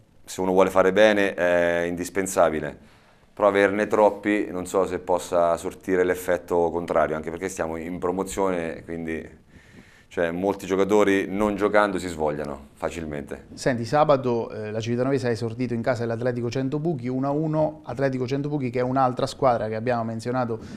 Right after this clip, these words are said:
Speaker 2: tra le big con tanti giocatori importanti. Eh, a mio avviso comunque è stato un esordio positivo per loro, per la Civitanovese, perché vincere a Centobuchi sarà difficilissimo per tutti.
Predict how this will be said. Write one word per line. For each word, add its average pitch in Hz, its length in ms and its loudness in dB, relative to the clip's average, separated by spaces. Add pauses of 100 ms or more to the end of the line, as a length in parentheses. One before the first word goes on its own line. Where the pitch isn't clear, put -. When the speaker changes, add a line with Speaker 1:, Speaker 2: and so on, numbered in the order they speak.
(100)
Speaker 2:
tra 131 140 0
le 139 120 2
big 135 300 0
con 110 280 -4
tanti 120 420 -2
giocatori 117 480 -2
importanti. 131 840 -6 (280)
Eh, 92 440 -10
a 139 120 -4
mio 151 160 2
avviso 156 280 0
comunque 135 260 0
è - 20 -4
stato 117 240 -2
un 117 80 -4
esordio 117 360 -4
positivo 107 520 -4
per 101 180 -6
loro, 98 340 -6
per 117 160 -2
la 110 120 0
Civitanovese, 107 640 -8
perché 117 340 -4
vincere 139 520 -2
a 127 40 -2
Centobuchi 135 560 -4
sarà 113 240 -2
difficilissimo 117 920 -6
per 104 160 -10
tutti. - 340 -18